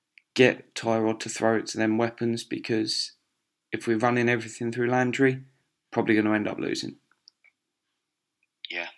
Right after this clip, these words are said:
Speaker 2: that makes sense. Um... What was it? Um, five for five, ninety-nine yards. Yeah, quite a s-, quite a s-, a safe, solid, as we know we're gonna get with Tyrod. So, um, yeah, all good, I think.
Speaker 1: Yeah, no,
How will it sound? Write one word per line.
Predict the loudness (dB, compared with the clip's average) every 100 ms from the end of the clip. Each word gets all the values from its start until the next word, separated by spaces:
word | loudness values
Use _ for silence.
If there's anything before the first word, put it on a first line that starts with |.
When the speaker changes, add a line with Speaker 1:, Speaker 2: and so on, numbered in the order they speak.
| _ -6
Speaker 2:
that | -4
makes | -2 -2
sense. | -2 -4 -4 -4 -4 -6 -14 -16 -18 _
Um... | 0 0 -2 -16 _ _ -20 _ _ _
What | -18
was | -14 -12
it? | -12 -10 -6
Um, | -4 -4 -8 -14
five | -10 -2 0
for | -2
five, | -6 0 2 2 -2 -12 -18 -20 _ _ -12
ninety-nine | -10 -10 -12 -12 -8
yards. | -4 -4 -4 -6 -12 -12 -14 _ _ _ _ _ _ _ _ _
Yeah, | -20 -16
quite | -10
a |
s-, | -10 -10 -16
quite | -8 -6
a |
s-, | -6 -12 -20 -6
a |
safe, | -2 0 2 2 2 0 -4
solid, | -4 -4 -4 -6 -10 -18 _ _ -20 -20 -20 _ -8
as | -4 -4 -6
we |
know | -12 -8 -8 -8
we're |
gonna | -8 -8
get | -8 -10
with | -10
Tyrod. | -4 -2 -2 -4 -6
So, | -8 -6
um, | -8 -8 -10 -12 -12 _
yeah, | -8 -6
all | -6 -10
good, | -10 -8
I | -8
think. | -8 -10 -10 -16 _ _ _ _
Speaker 1:
Yeah, | -2 -2 0
no, | -4